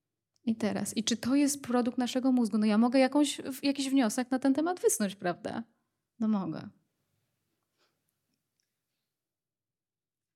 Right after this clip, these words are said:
No i ilu nas jest, tylu, tyle wniosków sobie prowadzimy. Dzisiaj taki, jutro taki. Czy my możemy po-, podważyć to, że jesteśmy w ten sposób?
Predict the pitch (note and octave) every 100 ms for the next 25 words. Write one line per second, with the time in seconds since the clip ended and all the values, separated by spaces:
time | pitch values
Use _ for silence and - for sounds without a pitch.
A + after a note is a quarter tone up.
0 | _ _ _ _ _ _ _ _ _ A3
1 | G#3+ G#3+ A#3 A3+ A3+ A3 G#3+ G#3 A3 A3
2 | G#3+ G#3 A#3 - C4 C#4 C#4 C#4+ D4+ D#4
3 | D4 - A3 G#3 G3 - F#3 F#3 F3+ F3+
4 | F3 G3 F#3+ G3 G3 G#3 G3+ G#3+ G#3+ A#3+
5 | A3 - G3+ G#3 _ _ _ _ _ _
6 | _ _ _ _ _ _ _ _ _ _
7 | _ _ _ _ _ _ _ _ _ _
8 | _ _ _ _ _ _ _ _ _ _
9 | - A#3+ A#3 A3+ A#3+ A#3+ A#3 B3 C4+ C4+
10 | B3 B3 B3 A#3+ G#3+ A#3+ A#3 A3 - -
11 | A3+ A3 A3+ A3+ A3+ G#3+ - C#4 C#4+ A#3
12 | A3+ - A3 - D#4 -